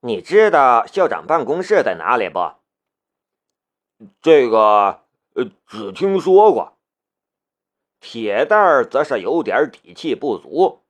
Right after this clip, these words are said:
瑟缩起来。“不就是军训吗？既然逃不了，参加就是了，何必那么大费周折呢？”“我，我记得办公楼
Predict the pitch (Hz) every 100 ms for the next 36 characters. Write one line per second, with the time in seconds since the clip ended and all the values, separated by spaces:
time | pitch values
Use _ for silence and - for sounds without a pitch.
0 | _ _ 220 202 107 - 185 220 151 -
1 | 73 85 - _ _ _ _ _ _ _
2 | _ _ _ _ _ _ _ 131 180 175
3 | 135 98 90 87 190 202 185 220 233 156
4 | 98 87 - _ _ _ _ - 147 156
5 | 190 - - 214 170 120 80 71 131 -
6 | _ - 196 214 208 202 208 220 190 120
7 | 87 - 139 98 76 _ _ _ _ _
8 | _ _ _ - 98 80 160 196 165 127
9 | 123 95 85 143 90 78 - 82 - 175
10 | 220 196 127 - 73 98 113 82 _ _
11 | _ _ _ _ _ _ _ _ _ _
12 | _ _ _ _ _ - 107 117 131 107
13 | 98 101 202 160 117 120 160 - _ 180
14 | 127 107 175 123 117 175 175